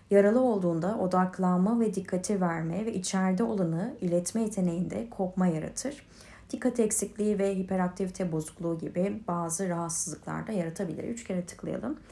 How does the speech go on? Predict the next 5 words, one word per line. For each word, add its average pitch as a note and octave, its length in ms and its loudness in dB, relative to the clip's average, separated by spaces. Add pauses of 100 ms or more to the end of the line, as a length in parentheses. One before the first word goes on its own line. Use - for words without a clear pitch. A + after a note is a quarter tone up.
(200)
Şimdi - 180 -4
gözlerimizi C4+ 520 2
kapatalım. G#3+ 720 -2 (2250)
Bütün C#4 360 0
bu B3 240 4